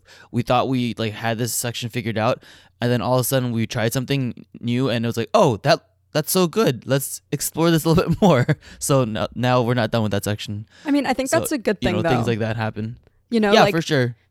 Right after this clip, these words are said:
Speaker 2: being open to, like, discoveries and making changes and stuff. I mean, even through, like, the show, <laughs> you know, it's not done until you perform it, right? So.
Speaker 1: Well, and even,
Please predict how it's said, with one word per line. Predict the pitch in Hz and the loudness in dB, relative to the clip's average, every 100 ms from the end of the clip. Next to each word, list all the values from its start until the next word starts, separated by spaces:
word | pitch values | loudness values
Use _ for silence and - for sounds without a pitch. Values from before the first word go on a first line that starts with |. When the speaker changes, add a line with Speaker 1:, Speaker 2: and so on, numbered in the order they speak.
| - | -2
Speaker 2:
being | 233 226 | 0 2
open | - 208 208 202 | 2 2 0 0
to, | 214 | -2
like, | 196 190 180 _ | 0 -2 -4 _
discoveries | 190 - 190 196 196 196 190 | -10 -4 -4 -2 -2 -2 -4
and | |
making | 185 185 185 | -6 -8 -8
changes | 165 180 185 | -8 -8 -8
and | 202 | -8
stuff. | - 220 208 | -6 -6 -4
I | |
mean, | 196 190 - | -4 -4 -4
even | 202 208 | -4 -6
through, | 180 208 202 | -6 -4 -2
like, | 190 170 - _ | -2 -6 -8 _
the | - 180 | -8 -6
show, | - - 196 175 165 240 302 240 - - | -6 -2 0 2 0 2 2 2 -2 -14
<laughs> | - - _ 220 | -16 -20 _ -2
you | 208 | 2
know, | 196 | 2
it's | 190 | 0
not | 208 180 | -2 -2
done | 185 196 | -2 -2
until | 175 185 | -2 -4
you | 175 180 | -4 -2
perform | 175 185 180 165 | -4 -4 -4 -6
it, | - | -10
right? | 98 175 - - | -8 -8 -12 -16
So. | - - 196 - _ _ _ _ | -12 -12 -14 -20 _ _ _ _
Speaker 1:
Well, | 139 151 | 0 0
and | 156 147 | 0 -2
even, | 156 143 131 | -6 -6 -8